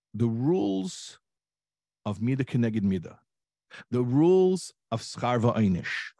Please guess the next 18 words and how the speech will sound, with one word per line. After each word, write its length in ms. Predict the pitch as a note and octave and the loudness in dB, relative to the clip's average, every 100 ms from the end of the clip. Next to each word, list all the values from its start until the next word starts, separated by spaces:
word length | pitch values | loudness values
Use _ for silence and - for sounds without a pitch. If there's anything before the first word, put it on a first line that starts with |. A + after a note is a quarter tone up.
| - - - | -18 -4 2
all 220 | D#3+ A3+ | 2 2
of 120 | F#3 | 0
these 180 | E3 D3+ | -4 -6
principles, 840 | - E3 E3+ - - F2 - - - | -4 -4 -4 -8 -14 -14 -14 -12 -4
these 160 | G2 | -4
hallowed 560 | - - C3+ C3+ C3 B2 | -2 -2 2 4 4 2
principles, 680 | - B2 - - - - - | -2 -2 -4 -10 -10 -10 -2
these 180 | A#2 G#2+ - | -2 -2 -4
axioms, 680 | D3+ - - G#2+ E2 E2 | -6 -6 -8 -6 -6 -6
if 180 | - - | -8 -4
you 80 | G2+ | -2
will, 360 | F2+ E2+ D#2+ - - - - - | -2 -2 -6 -10 -20 -20 -18 -4
of 140 | G#2 | -2
Jewish 280 | G2 A#2 A2+ | 2 2 2
belief 360 | - A2 A#2+ C#3 - F#3 - | 0 0 0 0 -4 -6 -2
are 160 | F3+ | 2
not 600 | F#3 F3+ G#3 D4 C#4+ - - _ _ _ _ | 2 2 0 -2 -8 -14 -18 _ _ _ _
suspended. 840 | - F3+ - F3 G#3+ G3+ G#2 F#2+ - | -10 -8 -4 0 4 4 4 -2 -6